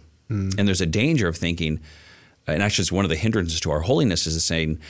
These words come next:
Speaker 2: "Is there anything I can do that can really please him? Because, man, my, my best attempt at righteousness is like filthy rags." And he actually, uh, it's Isaiah sixty-four, he actually,
Speaker 1: Mm-hmm.
Speaker 2: uh,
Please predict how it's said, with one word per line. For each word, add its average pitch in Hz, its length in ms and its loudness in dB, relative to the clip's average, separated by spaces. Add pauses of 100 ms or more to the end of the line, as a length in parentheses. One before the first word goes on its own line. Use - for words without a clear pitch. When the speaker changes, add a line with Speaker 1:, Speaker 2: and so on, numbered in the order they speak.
(340)
Speaker 2:
"Is 87 140 0
there 85 100 2
anything 101 300 2
I 98 100 2
can 82 160 0
do 85 160 0
that 104 80 0
can 87 160 -2
really 82 140 0
please 87 360 0
him? 135 200 0
Because, 104 280 -4
man, 107 220 -2
my, 107 300 0 (240)
my 98 200 0
best 90 320 -2
attempt 104 340 -4
at - 80 -4
righteousness 92 480 -2
is 90 140 -2
like 78 200 -4
filthy 98 340 -4
rags." 90 440 -2
And 87 100 -2
he 92 60 0
actually, 85 360 -2 (420)
uh, 65 100 -2
it's - 160 -2
Isaiah 76 280 0
sixty-four, - 580 -2
he 82 80 2
actually, 92 280 -2
Speaker 1:
Mm-hmm. 110 260 -4 (100)
Speaker 2:
uh, 73 200 0